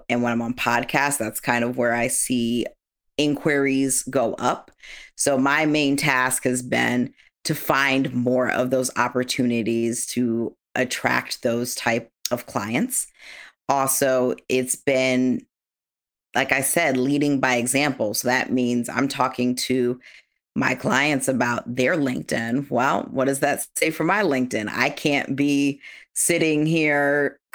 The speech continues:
critiquing your LinkedIn, knowing my LinkedIn is not up to par. So a lot of my work, um, I would say before I was a coach,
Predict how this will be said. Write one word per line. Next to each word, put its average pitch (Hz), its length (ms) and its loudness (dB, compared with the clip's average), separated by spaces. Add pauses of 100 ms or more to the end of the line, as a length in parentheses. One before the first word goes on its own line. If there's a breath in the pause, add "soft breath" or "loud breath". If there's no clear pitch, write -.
(140)
critiquing 156 400 2
your 165 200 2
LinkedIn, 143 680 2
knowing 143 360 2
my 131 200 2
LinkedIn 123 680 0 (460)
is 131 160 -2
not 113 200 0
up 98 120 -8
to - 80 -8
par. 120 440 0
So 135 440 2 (360 loud breath)
a - 80 2
lot 147 240 2
of 233 80 2
my 180 180 2
work, 135 460 0 (120)
um, 120 540 0 (500)
I 147 100 4
would 139 160 0
say 131 600 2
before 135 400 0
I 240 100 2
was 151 160 0
a 131 60 0
coach, 120 520 -2